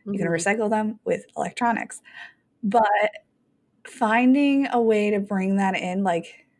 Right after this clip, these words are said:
Speaker 1: it's weird to be like, "Yeah, my ex bought this for me. It's super fun." Like, that's a weird conversation to
Speaker 2: I
Speaker 1: have
Speaker 2: usually
Speaker 1: if it
Speaker 2: just,
Speaker 1: was like
Speaker 2: I don't think I've ever been with someone that's like, "Where did you get this?"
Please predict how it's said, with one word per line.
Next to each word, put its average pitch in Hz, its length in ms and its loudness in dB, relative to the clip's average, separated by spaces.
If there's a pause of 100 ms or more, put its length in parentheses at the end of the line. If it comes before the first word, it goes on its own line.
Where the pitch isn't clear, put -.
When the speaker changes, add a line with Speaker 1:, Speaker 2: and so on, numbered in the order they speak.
(760)
Speaker 1:
it's 202 280 -6
weird 240 280 4
to 214 40 -4
be 196 100 -4
like, 185 220 -4
"Yeah, 285 460 -4
my 226 160 -4
ex 269 260 -6
bought 226 320 -6
this - 300 -6
for - 180 -14
me. - 320 -14
It's - 260 -8
super 226 300 -6
fun." - 540 -14 (560)
Like, 269 100 -2
that's 349 140 0
a 359 80 2
weird 302 280 4
conversation 247 680 2
to 208 60 2 (280)
Speaker 2:
I 262 100 4
Speaker 1:
have - 0 -
Speaker 2:
usually 339 680 2
Speaker 1:
if 269 160 4
it 202 140 6
Speaker 2:
just, - 20 -4
Speaker 1:
was 202 220 2
like 190 340 2
Speaker 2:
I 262 60 0
don't 285 220 -2
think 277 180 -4
I've 277 160 -2
ever 214 220 -4
been 180 220 -6
with 180 100 -8
someone 165 300 -6
that's 160 200 -8
like, 160 200 -4
"Where 147 280 -6
did 143 220 -6
you 135 100 -6
get 135 280 -10
this?" - 500 -10